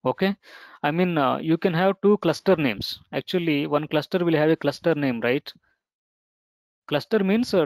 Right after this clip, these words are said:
to do, uh, um, at the, at the, um, bottom level, if I tell there are two clusters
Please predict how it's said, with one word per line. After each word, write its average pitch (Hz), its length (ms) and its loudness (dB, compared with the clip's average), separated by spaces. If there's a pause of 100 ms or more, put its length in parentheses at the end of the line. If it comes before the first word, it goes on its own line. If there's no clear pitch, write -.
to 156 120 0
do, 170 180 2
uh, 147 280 -6
um, 135 200 -8
at 135 160 -4
the, 139 80 -4 (240)
at 143 160 -4
the, 131 60 -2 (140)
um, 123 400 -8
bottom 151 360 0
level, 175 360 4 (360)
if 147 160 -2
I 156 160 4
tell 175 260 2 (160)
there 156 240 4
are 170 160 4
two 175 140 0
clusters 160 420 -2